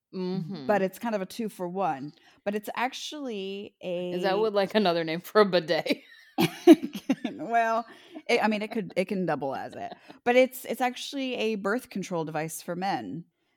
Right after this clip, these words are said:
Speaker 2: So
Speaker 1: Hmm.
Speaker 2: basically, it's like this little nut nest that you, <laughs> like, guys teabag in it. Ba-, basically, they just teabag this device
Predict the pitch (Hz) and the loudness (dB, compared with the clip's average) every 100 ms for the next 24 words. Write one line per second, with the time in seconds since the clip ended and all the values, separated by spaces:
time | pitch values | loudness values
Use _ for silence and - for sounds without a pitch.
0 | _ - 233 220 240 285 294 285 254 233 | _ 0 0 2 2 0 -2 -2 -2 -2
1 | 226 214 202 - 185 208 202 185 175 180 | -6 -6 -8 -6 -6 -4 -2 -2 -2 -8
2 | _ _ _ _ _ _ _ _ - 190 | _ _ _ _ _ _ _ _ -4 0
3 | 190 208 - 165 151 151 - - - - | 0 -2 -2 -2 -2 -4 -6 -10 -12 -20
4 | _ _ _ _ - - 185 190 175 180 | _ _ _ _ -14 -4 2 4 2 -2
5 | 196 196 196 185 180 180 180 - - _ | -6 -4 -2 -2 -2 -4 -6 -10 -18 _
6 | _ _ _ _ _ - 175 262 - 196 | _ _ _ _ _ -8 -8 -6 -6 -2
7 | 254 185 226 190 - - - _ _ - | -2 -4 -4 -4 -6 -18 -20 _ _ -16
8 | 180 170 190 170 185 180 - _ _ - | -14 -2 2 4 4 0 -8 _ _ -8
9 | - 233 190 135 135 160 175 - 170 165 | -2 0 2 2 0 -2 -4 -2 0 0
10 | 156 - _ _ _ _ - 160 160 160 | 0 -4 _ _ _ _ -12 -10 -8 -4
11 | 175 190 165 156 156 160 156 160 - - | -4 -4 -8 -6 -4 -4 -6 -10 -14 -8
12 | 185 165 170 147 - - 170 170 156 - | -4 -2 -2 -6 -14 -10 -6 -4 -6 -10